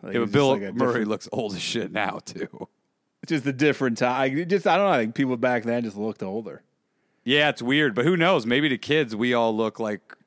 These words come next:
Speaker 2: like that. I don't, maybe not.
Speaker 1: We could. Yeah, I don't know. Uh, I gotta get to this. Lance sent this. I just saw this tonight on, uh,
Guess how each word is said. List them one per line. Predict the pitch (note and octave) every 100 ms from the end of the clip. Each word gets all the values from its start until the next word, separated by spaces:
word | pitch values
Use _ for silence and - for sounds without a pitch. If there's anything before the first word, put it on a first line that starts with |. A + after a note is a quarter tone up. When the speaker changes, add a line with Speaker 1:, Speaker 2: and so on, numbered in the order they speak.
| - -
Speaker 2:
like | G#2 F#2+
that. | F2+ A2 F#2 D2 -
I | G#2
don't, | G#2+ E2 _ _
maybe | F#2+ A#2 G#2
not. | A2 A2 E2
Speaker 1:
We | E3+
could. | - C#3 B2+ C3 -
Yeah, | D3 C#3+
I |
don't | D3 D3+
know. | D3+ B2 - _ _ _ _ _ _ _ _ _ -
Uh, | C#3+
I | C3+ C3 C3+
gotta | F3+ D3+
get | D3 C#3
to | - A2
this. | C3+ D#3 A#2+
Lance | A2 A#2+ D3 G#3 -
sent | A#2+ G#2 F2+
this. | G#2 F#2+
I | A#2+
just | D3 -
saw | A#2+ G#2
this | G2+ -
tonight | - G2+ A#2+ D3 A2+ G2+
on, |
uh, | G2+